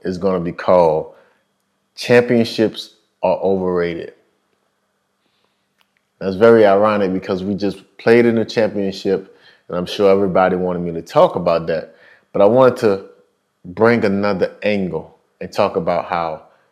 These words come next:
championships are overrated. I'm telling you. Um, the reason why it's overrated is because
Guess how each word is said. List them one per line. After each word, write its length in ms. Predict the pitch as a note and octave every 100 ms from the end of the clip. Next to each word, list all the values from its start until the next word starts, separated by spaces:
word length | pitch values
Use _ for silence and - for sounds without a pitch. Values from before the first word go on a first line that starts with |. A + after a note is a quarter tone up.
| _ -
championships 920 | - A#2+ A#2 G#2+ F#2 - E2 - - _ _ _ _ -
are 140 | - - -
overrated. 880 | G#2 G#2 F#2+ F#2 F2+ F2+ E2 - - _ _ _
I'm 160 | A2+ A2
telling 440 | - A#2+ G#2 F#2
you. 760 | E2+ E2 _ _ - - _ -
Um, 600 | G2 F#2 E2+ D#2+ D2 - _ _ _ _ _ _ _ _ _ _ _ _ -
the 60 |
reason 300 | A#2+ G3 F#3
why 220 | D#3+ A#2+
it's 100 | G2+
overrated 580 | F2 G2+ G2 F#2+ F#2 E2+
is 140 | F2 D#2+
because 800 | F2 - F#2+ E2+ D#2+ - -